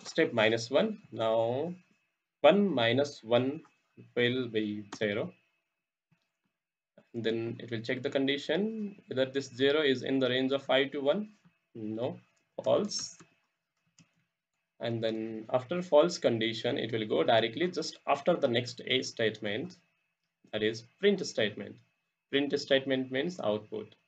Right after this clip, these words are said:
So in the output, you need to write this as it is. Reverse string is, because that is written in this double quotation,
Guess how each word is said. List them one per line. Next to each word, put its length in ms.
So 140
in 140
the 100
output, 300
you 100
need 140
to 60
write 260
this 540
as 220
it 120
is. 340
Reverse 640
string 440
is, 400
because 280
that 160
is 120
written 220
in 120
this 320
double 240
quotation, 600